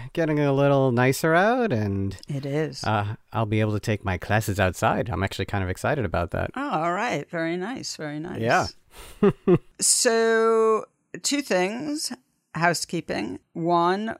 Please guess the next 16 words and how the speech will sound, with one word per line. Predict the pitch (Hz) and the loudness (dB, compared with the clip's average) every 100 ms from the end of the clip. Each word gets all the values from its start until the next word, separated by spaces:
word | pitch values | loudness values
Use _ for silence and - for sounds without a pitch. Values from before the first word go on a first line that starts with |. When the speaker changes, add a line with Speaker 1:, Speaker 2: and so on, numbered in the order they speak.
| - | -10
Speaker 2:
this | 170 170 - | -6 -4 -2
intro | 185 180 175 | -4 -2 -2
is | 165 | -2
gonna | - 165 | -2 -4
be | 160 | -2
a | 156 | -4
little | 160 190 | -4 -4
short | - 180 170 185 - | -4 -2 0 -2 -4
because | 170 175 151 | -6 -4 -4
the | 156 | -4
episode | 151 - 156 165 160 | -4 -4 -2 0 0
runs | 151 156 156 | 0 0 -2
long | 156 170 175 170 151 151 147 | -2 2 4 6 4 2 -2
and | 170 160 165 | -4 -4 -2
actually | 175 175 - 180 165 160 156 _ _ _ _ _ | 0 0 0 -6 -4 -4 -6 _ _ _ _ _
includes, | 180 175 - 196 190 185 180 180 170 151 - | -2 -2 -4 -2 2 2 2 2 -2 -6 -10